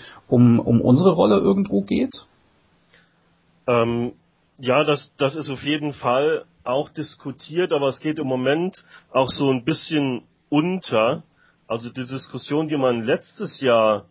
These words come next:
Speaker 2: hatte, die so ein bisschen eine Grundsatzdiskussion zwischen Software as a Service und, und On-Premise-Lösungen war, äh, die ist jetzt irgendwie in den Hintergrund getreten. Man schaut sich sehr genau den aktuellen Stand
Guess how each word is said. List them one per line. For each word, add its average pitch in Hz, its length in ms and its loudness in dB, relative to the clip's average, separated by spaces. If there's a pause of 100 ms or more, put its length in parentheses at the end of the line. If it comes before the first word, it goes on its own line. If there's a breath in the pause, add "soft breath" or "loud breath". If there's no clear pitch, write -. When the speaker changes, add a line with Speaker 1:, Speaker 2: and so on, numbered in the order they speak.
(260)
Speaker 2:
hatte, 117 380 -4
die 104 120 -10
so 107 160 -8
ein 107 180 -6
bisschen 113 300 -10
eine 107 100 -2
Grundsatzdiskussion 117 1400 -2 (220 soft breath)
zwischen 127 800 -4
Software 120 520 0
as 113 160 -2
a 104 40 -10
Service 113 580 -2
und, 110 280 -6
und 107 360 -8
On-Premise-Lösungen 110 1600 -4
war, 98 440 -2 (460 soft breath)
äh, 117 200 2
die 117 200 -4
ist 117 160 -4
jetzt - 440 -4 (100)
irgendwie 135 280 -2
in 123 80 -4
den 113 120 -4
Hintergrund 123 640 0
getreten. 117 480 -4
Man 110 180 -2
schaut 120 220 -2
sich - 180 -12
sehr 123 160 0
genau 113 280 0
den 110 220 -4
aktuellen 123 680 2
Stand 113 520 -2